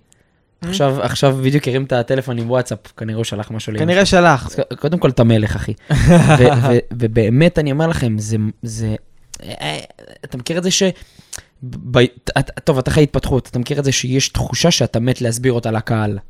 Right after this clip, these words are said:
Speaker 2: קורה לי כל סדנה, שאני אומר להם, "תעשו את זה, אתם תרגישו, בה, בה, בה, בה", מדבר ג'יבריש, ואז הם עושים והם מרגישים, ואז הם לא מצליחים להסביר לי מה הם מרגישים. אתה מכיר את זה?
Speaker 1: כן, בהחלט.
Speaker 2: זה
Speaker 1: אני
Speaker 2: כמו שאני אגיד לך עכשיו, "יואב, תקשיב, עשיתי אתמול עסקה במאתיים אלף שקל, והרגשתי,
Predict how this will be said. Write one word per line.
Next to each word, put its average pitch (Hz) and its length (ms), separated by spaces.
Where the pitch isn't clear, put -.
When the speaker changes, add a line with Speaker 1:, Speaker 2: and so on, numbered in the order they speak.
Speaker 2:
קורה 147 220
לי 175 100
כל 143 160
סדנה, 131 280
שאני 139 180
אומר 170 120
להם, 170 200
"תעשו 214 380
את 180 60
זה, 214 80
אתם 196 200
תרגישו, 190 640
בה, 170 120
בה, 151 80
בה, - 60
בה", 143 100
מדבר 139 340
ג'יבריש, 151 580
ואז 139 200
הם 170 80
עושים 240 340
והם 156 120
מרגישים, 131 440
ואז 160 160
הם 160 100
לא 175 80
מצליחים 170 320
להסביר 139 300
לי 175 80
מה 131 100
הם 117 60
מרגישים. 110 320
אתה 113 100
מכיר 196 160
את 240 60
זה? 269 80
Speaker 1:
כן, 139 180
בהחלט. 131 380
Speaker 2:
זה - 60
Speaker 1:
אני 131 60
Speaker 2:
כמו 233 120
שאני 233 140
אגיד 214 120
לך - 60
עכשיו, 208 260
"יואב, 180 260
תקשיב, 180 260
עשיתי 180 240
אתמול 185 180
עסקה 190 280
במאתיים 160 340
אלף 175 120
שקל, 143 320
והרגשתי, 170 680